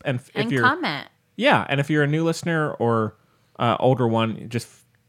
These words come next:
Speaker 1: feel free to just send us anything you like, questions, comments, whatever. Uh, so we did, we have one other, but I guess, Chloe, do you wanna have your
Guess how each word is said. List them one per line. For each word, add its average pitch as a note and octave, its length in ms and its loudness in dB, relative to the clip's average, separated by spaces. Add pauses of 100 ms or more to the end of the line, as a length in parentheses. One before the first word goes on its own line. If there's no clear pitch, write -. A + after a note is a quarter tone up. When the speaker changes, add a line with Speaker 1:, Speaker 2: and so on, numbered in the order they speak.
(160)
Speaker 1:
feel E3 220 0
free C3+ 220 0
to A#2 120 2
just - 220 -8
send A#2+ 160 -2
us A2 100 -6
anything B2+ 360 -2
you G2 60 -4
like, G2+ 260 -4
questions, A2 480 -8
comments, G#2 360 -8
whatever. G#2 400 -2 (840)
Uh, A2 200 0
so B2 520 0 (260)
we C3 140 -2
did, E3 340 0
we C3 160 -2
have D#3 240 0 (120)
one C3 680 -6
other, A#2+ 240 2
but G#2 200 -2
I A2 100 0
guess, A2+ 140 -6
Chloe, A2 220 -4
do G#2+ 60 -12
you A2 60 -6
wanna G#2 180 -6
have G#2 180 -8
your G2+ 160 -8